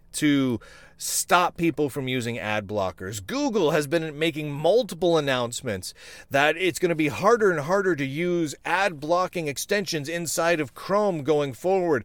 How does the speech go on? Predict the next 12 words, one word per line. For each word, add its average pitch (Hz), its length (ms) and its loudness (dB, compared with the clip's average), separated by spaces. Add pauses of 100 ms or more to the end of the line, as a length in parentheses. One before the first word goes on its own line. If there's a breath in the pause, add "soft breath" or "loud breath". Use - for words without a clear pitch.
(300 loud breath)
It - 140 2
seems 240 400 -2
like 170 340 2
if 120 160 -6
you 175 320 -6
like 180 300 0
to - 100 -10
get 131 380 -2
rid 139 320 4
of 120 160 0
the 123 240 -4
ads, 90 680 -2